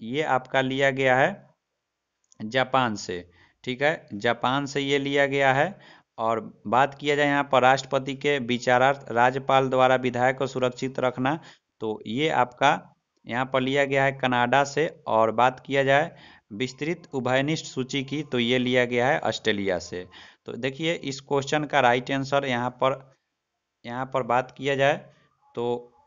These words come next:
ऑप्शन नंबर यहाँ पर बी हो जाएगा राइट आंसर, ऑप्शन बी।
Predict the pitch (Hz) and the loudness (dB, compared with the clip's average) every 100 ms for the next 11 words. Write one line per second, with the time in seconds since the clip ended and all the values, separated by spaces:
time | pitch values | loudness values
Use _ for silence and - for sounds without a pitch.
0 | - 117 117 - 147 147 143 139 143 139 | -10 -8 -6 -6 -4 -4 -2 0 0 0
1 | 139 139 139 120 101 131 135 131 135 139 | -2 0 0 -2 -6 -8 -4 -4 0 2
2 | 139 135 127 120 120 139 131 - 139 139 | 2 2 4 2 2 -4 -4 -2 -4 -2
3 | 110 - 123 123 120 135 | -6 -4 -6 -4 -4 -6